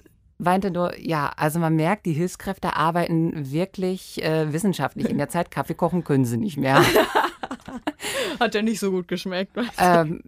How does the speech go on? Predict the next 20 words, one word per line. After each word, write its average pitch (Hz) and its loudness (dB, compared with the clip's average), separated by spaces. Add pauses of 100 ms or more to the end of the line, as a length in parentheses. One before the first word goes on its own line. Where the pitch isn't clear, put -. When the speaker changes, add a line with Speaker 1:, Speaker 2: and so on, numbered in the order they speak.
(100)
Speaker 1:
er 170 0
meinte 202 2
ein 196 2
bisschen 185 2
wässrig, 165 0
aber 320 6
deshalb. 139 0
Speaker 2:
<laughs> - -20 (400)
Okay. - 0
Speaker 1:
Es 180 4
muss 202 4
ja 190 4
nicht 196 0
ihm 185 4
schmecken, 156 -4
sondern 151 -2
mir. 131 0 (540)
<laughs> - -4
Speaker 2:
Super. 277 4 (1160)
Ähm, 233 0